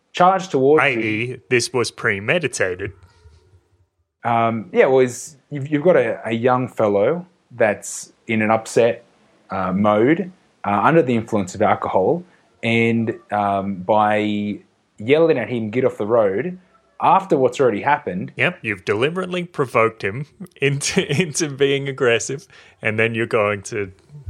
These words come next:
Speaker 2: you know, take him down.
Speaker 1: So this guy's, this policeman's grabbed him by the arm,
Speaker 2: Hmm.
Speaker 1: um, swung his arm around his back, so now the policeman's behind him trying to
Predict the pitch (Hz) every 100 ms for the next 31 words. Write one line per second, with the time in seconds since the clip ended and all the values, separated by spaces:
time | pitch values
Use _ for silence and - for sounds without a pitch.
0 | 95 104 90 90 90 - 107 98 98 95
1 | 90 87 - - - - 143 147 - 139
2 | 196 185 180 160 151 - - - _ 143
3 | 147 135 139 151 147 113 104 127 139 139
4 | 123 107 98 87 87 131 - _ - 113
5 | 101 - _ _ _ - 101 98 92 90
6 | - _ - - 147 156 139 117 120 110
7 | 98 123 139 147 117 98 101 95 - 117
8 | 104 101 127 131 131 101 101 123 135 135
9 | 98 110 - - 131 123 127 - - 101
10 | 98 98